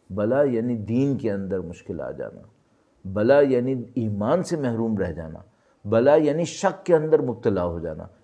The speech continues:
اس کو ہم در وقی-، در حقیقت بلا تعبیر کریں گے۔ ورنہ ایک انسان مشکل میں پڑے اور ان مشکلات کے ذریعے سے اپنے معنوی روحانی مقام کو بلند کرتا چل-، بلند کر، کر، بلند تر کرتا چلا جائے، یہ تو کوئی بلا نہیں ہے،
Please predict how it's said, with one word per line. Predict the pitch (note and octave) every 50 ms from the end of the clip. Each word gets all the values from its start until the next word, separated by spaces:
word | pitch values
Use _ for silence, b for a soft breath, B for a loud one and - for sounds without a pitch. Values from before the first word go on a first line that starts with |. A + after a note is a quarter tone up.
| b _ -
اس | G#3+ F#3 - -
کو | - - F#3+ F#3+ E3 B2+ B2
ہم | C3+ C3+ B2 A#2 A2
در | G#2 A#2 A2+
وقی-، | A2+ G#2+ G#2 G2+ - A2+ G#2 - - G2+
در | G#2 G2 G#2 G2+ G2
حقیقت | F#2+ F#2+ - A2 F#2+ A2 G2+
بلا | F#2+ F#2 F#2 F#2+ F#2 F#2 F#2+
تعبیر | F#2 G2 E2 E2 E2 F2+ F2
کریں | F2 - F2+ E2+ E2+ E2+ F2
گے۔ | F2+ - b b b b b b b
ورنہ | F#2 G#2 A#2 A#2+ B2+ B2+
ایک | B2 G2+ G2 A#2+ A#2 G2+
انسان | A#2 A2+ A#2 A2+ B2 A#2 A#2 A#2+
مشکل | A#2+ A#2 A#2 A2+ - - - A#2
میں | A2+ A#2+ B2
پڑے | A#2 A2+ B2 A#2 C3 D#3 E3+ D3 - B B B B
اور | - - A#2+ B2
ان | B2+ B2+ C3 B2+
مشکلات | A#2+ A2 A2 - A#2+ A#2 A#2 A#2+ A#2 -
کے | C3
ذریعے | A#2 A2+ A#2 A2+ A2+ A#2+ A#2
سے | - C3
اپنے | B2 A2 A2 A#2+ A#2
معنوی | A#2 A2+ G2+ G#2+ A#2+ A#2+ A#2+ A#2 A#2+ B2+
روحانی | A#2+ A#2 G#2+ G2+ A#2 A#2+ B2+ B2
مقام | A#2+ A#2 A2+ - B2 A#2+ A#2+ A#2
کو | B2 A#2+
بلند | A2 A#2 A#2 A#2+ B2 B2
کرتا | A2 B2+ B2 A2+ - A#2+ A#2
چل-، | A#2 B2+ A2 F2
بلند | G#2 A#2+ G#2 A2 A#2 A#2+ B2 A#2
کر، | - B2 A#2
کر، | A2 B2+ B2
بلند | A2+ A#2 - A#2+ A2+ A2+ A#2+ A#2 A#2
تر | A#2 C3 A#2
کرتا | A2+ B2 A2 G#2 B2 A#2+
چلا | A#2+ C3 A#2+ A#2+
جائے، | B2 A#2+ C#3 D3+ E3+ - B B B B -
یہ | B2+ D3
تو | D#3 F3
کوئی | - G#3+ A3
بلا | F#3+ F3+ F#3 F3+ G#3 A3+
نہیں | A#3+ C4 C#4+ C#4+ C#4 B3+ A3
ہے، | A2 F2 D#2+